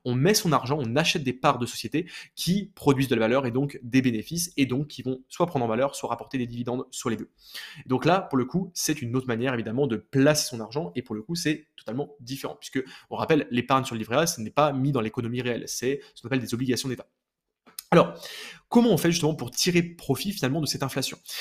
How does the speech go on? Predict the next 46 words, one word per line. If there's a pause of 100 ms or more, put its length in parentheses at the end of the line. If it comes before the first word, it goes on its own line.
(340)
Tu
vas
voir,
on
va
parler
juste
après
d'une,
de
la
notion (120)
d'arbitrage
des
taux.
Je
t'expliquerai
ça,
tu
verras,
c'est
vraiment
simple
à
comprendre. (280)
Mais
avant,
je
vais
t'expliquer
un
petit
peu (200)
quelques
principes, (320)
euh,
importants
sur
l'économie. (260)
Déjà,
on
comprend
qu'aujourd'hui,
avec
l'évolution,
avec